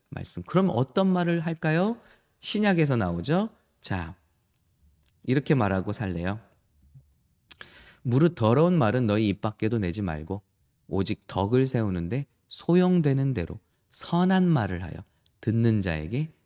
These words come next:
은혜를 끼치게 하라." 이런 모든 악독한 말을 버리고 친절한 말, 불쌍히 여기는 말, 서로 용서하는 말,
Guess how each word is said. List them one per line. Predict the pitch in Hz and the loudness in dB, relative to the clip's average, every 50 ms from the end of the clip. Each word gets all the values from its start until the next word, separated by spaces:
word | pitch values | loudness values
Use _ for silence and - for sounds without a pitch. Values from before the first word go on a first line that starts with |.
| _ _ - - | _ _ -10 -6
은혜를 | 95 - - 202 208 202 196 117 139 156 156 156 _ - | -2 0 2 2 2 2 2 2 0 0 -2 -4 _ -10
끼치게 | - - - - - - 113 104 107 123 127 _ _ _ | -10 -10 -8 -8 -10 -6 -4 -4 -4 -4 -8 _ _ _
하라." | _ - - - 87 87 87 85 85 87 90 85 85 85 82 - _ _ _ _ _ _ _ _ _ _ _ _ | _ -20 -16 -14 -12 -12 -12 -10 -10 -10 -10 -12 -12 -14 -14 -16 _ _ _ _ _ _ _ _ _ _ _ _
이런 | - 117 120 123 131 120 110 | -2 0 2 4 4 4 4
모든 | 95 110 127 139 151 147 139 - | 4 4 4 4 2 0 -2 -2
악독한 | 120 120 - - 147 143 - - 151 143 | -6 -6 -4 -2 -4 -2 0 0 0 0
말을 | 135 131 123 120 120 123 120 120 123 - | 2 0 0 0 0 0 -2 -4 -6 -10
버리고 | - - 95 95 113 117 107 87 78 101 147 - _ _ _ _ _ _ _ _ _ _ _ | -8 -4 0 0 0 0 0 -2 -4 -4 -8 -10 _ _ _ _ _ _ _ _ _ _ _
친절한 | - - - 208 214 220 214 185 202 175 151 113 92 90 82 | -2 0 2 4 4 6 6 6 6 4 4 2 0 0 -2
말, | 78 76 82 - _ _ _ _ _ _ _ | -4 -6 -8 -10 _ _ _ _ _ _ _
불쌍히 | - - 117 117 - - - - 117 110 110 107 | 2 4 4 4 4 2 0 2 2 2 4 2
여기는 | 101 92 90 95 87 85 | 2 2 0 -2 -2 -2
말, | 90 95 117 143 170 185 - _ _ _ _ - | -2 -2 0 -2 -2 -4 -6 _ _ _ _ -18
서로 | - - - 170 170 160 | -10 -4 0 2 4 4
용서하는 | 135 123 127 147 160 160 175 170 160 151 143 127 | 4 4 4 4 4 4 4 4 4 4 2 2
말, | 107 92 87 82 | 0 -2 -4 -6